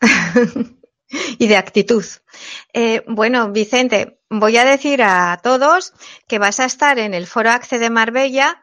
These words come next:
los días veinticinco, a veintiséis y veintisiete. Tu conferencia es el día veintisiete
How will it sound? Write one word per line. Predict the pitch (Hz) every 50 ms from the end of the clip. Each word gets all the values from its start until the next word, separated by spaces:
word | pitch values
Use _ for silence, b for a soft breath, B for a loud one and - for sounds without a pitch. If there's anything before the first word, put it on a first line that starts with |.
| b b b b b b
los | b 220 214 214 208 202 208
días | 202 208 214 220 240 269 277 269 - -
veinticinco, | - 214 208 196 196 196 - 202 190 - - 240 240 254 247 285 285 - - -
a | 240 240
veintiséis | 240 233 214 214 214 214 202 - 277 277 -
y | 285
veintisiete. | 262 240 214 214 208 - 240 214 220 196
Tu | 190 214 208
conferencia | - 202 196 202 208 196 214 226 226 240 214
es | 208 -
el | 226 202 202
día | 208 233 220 185
veintisiete | 185 185 185 190 175 202 202 202 - - 285 294 302 302 302 302 311 330 320